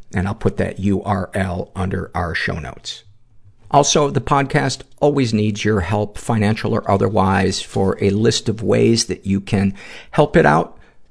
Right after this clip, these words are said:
Again, go to the show notes for this episode, and, uh, they're all listed there, and they are all greatly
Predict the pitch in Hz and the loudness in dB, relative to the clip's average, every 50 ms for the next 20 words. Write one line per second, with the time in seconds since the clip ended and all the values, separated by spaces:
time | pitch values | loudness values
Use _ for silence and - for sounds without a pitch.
0 | - - - 113 110 113 113 107 - - - - 123 123 123 127 - 123 - - | -14 -6 -4 0 2 2 2 2 0 -6 -2 0 2 4 4 4 4 4 2 4
1 | 127 113 110 113 107 104 110 107 - - - - - - - - - - - - | 4 4 6 4 4 2 0 -2 -6 -8 -10 -12 -18 -20 -20 -20 -20 -20 -12 -4
2 | - 110 104 98 98 110 98 - 98 90 - - 98 - - 98 95 92 95 98 | -2 0 0 2 2 0 0 0 0 0 0 0 0 2 2 2 2 2 2 0
3 | - - - - - - - - - 87 87 82 85 90 87 85 - 87 87 90 | -2 -8 -18 -20 -20 -20 -14 -8 -6 -4 -4 -2 -4 -4 -4 -4 -4 -4 -4 -4
4 | 90 87 - - 90 - - 92 87 92 95 92 92 92 - - - 98 90 - | -6 -6 -4 -4 -4 -2 0 0 0 0 0 -2 -4 -4 -4 -4 -4 -6 -6 -6
5 | - 82 80 78 78 - - - - - - - - 92 90 95 101 95 90 - | -8 -8 -8 -8 -10 -12 -16 -20 -20 -20 -16 -10 -6 -4 -2 -2 -2 -2 -2 -2
6 | 95 95 95 - - - 98 98 - - 131 135 151 - | -2 -2 -4 -4 -4 -2 -2 -2 -2 -2 -2 -2 -2 -2